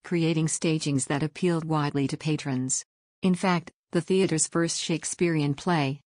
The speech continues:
Julius Caesar, was its first commercial success in eighteen ninety-eight, running for one hundred sixty-five consecutive performances and selling two hundred forty-two thousand tickets. The next two years saw two more hits,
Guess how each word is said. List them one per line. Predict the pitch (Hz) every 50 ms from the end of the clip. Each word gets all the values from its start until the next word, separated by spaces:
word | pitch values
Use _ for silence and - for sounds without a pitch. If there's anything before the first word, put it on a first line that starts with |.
| _ _ _
Julius | - - 160 165 170 175 175 165 156 -
Caesar, | - - 175 165 170 170 - 131 131 127 127 - _ _ _ -
was | 180 180 175
its | 180 175 - -
first | - - 190 208 208 - -
commercial | - 170 156 160 165 170 - - 156 143
success | - 147 139 - - 170 165 160 - 143
in | 131 - -
eighteen | 180 208 208 - - 180 175 165
ninety-eight, | 160 151 151 147 156 156 143 135 131 127 - - - _ _ _ -
running | 156 175 175 190 196 190
for | - - 160
one | 143 160 175 190
hundred | 185 170 165 160 165 160 143 -
sixty-five | - 175 175 - - 180 170 - 160 143 143 151 - -
consecutive | - 147 143 - - 170 170 - 156 143 143
performances | - 151 143 - 165 165 160 151 135 131 - - 151 139 -
and | 156 156
selling | - - 175 165 160 160
two | 156 - - 185 175
hundred | 170 165 160 156 160 151 156
forty-two | - 170 160 160 151 147 - - 175 180
thousand | 175 151 135 135 135 - 151 151
tickets. | - - 156 139 - 131 123 - - - - _
The | - 214 202 202 202 180
next | 175 175 185 202 - -
two | - - 185
years | 185 175 156 151 147 147 -
saw | - 170 156 156
two | 147 - - 175 170
more | 165 156 156 151
hits, | 143 147 139 127 - - - -